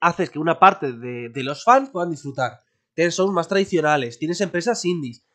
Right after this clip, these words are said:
tienes empresas de tamaño, no voy a decir pequeño, porque no es pequeño, pero tienes, por ejemplo,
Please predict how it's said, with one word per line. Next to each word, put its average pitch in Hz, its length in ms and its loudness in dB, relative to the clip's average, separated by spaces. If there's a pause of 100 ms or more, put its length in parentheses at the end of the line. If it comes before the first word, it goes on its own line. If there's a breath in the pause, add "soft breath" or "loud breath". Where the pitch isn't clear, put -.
(180)
tienes 214 180 2
empresas 240 320 0
de 247 80 4
tamaño, 170 600 2 (180)
no 147 120 -4
voy 170 40 4
a 170 40 4
decir 170 140 -2
pequeño, 143 300 0
porque 151 140 0
no 143 40 -4
es 139 60 -6
pequeño, 160 340 0
pero 208 140 -2
tienes, 165 160 0
por 165 100 -2
ejemplo, 151 520 -4